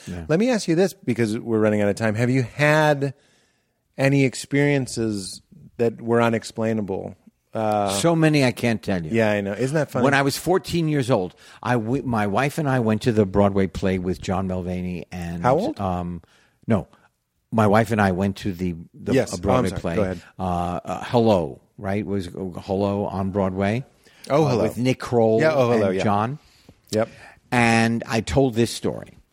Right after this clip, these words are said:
Speaker 1: When I was fourteen years old,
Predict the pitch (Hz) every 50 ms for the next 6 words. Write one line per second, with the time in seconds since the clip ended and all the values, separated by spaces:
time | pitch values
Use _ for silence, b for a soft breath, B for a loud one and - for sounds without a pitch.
0 | _ _ _ _ _ _ _ _ _ _ _ _ _ _ _ _ _ _ _ _
1 | _ _ _ _ _ _ _ _ _ _ _ _ _ - 98 110 127 139 151 156
2 | 143 - - - 147 143 - - 147 151 147 147 147 131 101 107 101 87 80 82
3 | 95 101 -